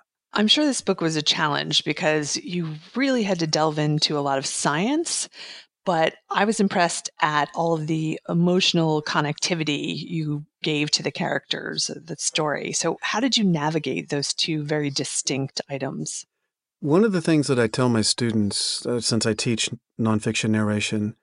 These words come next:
Speaker 2: is I always remind them that when it comes to the science or the thing, the hard data that the author wants to get across in their topic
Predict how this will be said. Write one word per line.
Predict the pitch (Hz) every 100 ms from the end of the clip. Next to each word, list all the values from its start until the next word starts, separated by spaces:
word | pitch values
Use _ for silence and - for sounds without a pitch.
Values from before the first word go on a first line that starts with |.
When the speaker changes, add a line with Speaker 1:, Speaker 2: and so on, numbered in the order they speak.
| _ _ _ _ _ _
Speaker 2:
is | 131 117
I | 117 117
always | 117 135 156
remind | 139 143 160 123
them | 107 104 107
that | 107 104
when | 117
it | 117
comes | - 151 147 -
to | 127
the | 110
science | 107 - 156 143 107 101 - -
or | - 113
the | 107
thing, | - 127 120 113 123
the | 113
hard | - 135 120 104
data | 120 120 110 101
that | 104 104
the | 107 107
author | - 113 117
wants | 107 107 -
to | 107
get | 113
across | 107 - 117 107 -
in | 104
their | 101 107 -
topic | - 117 110 -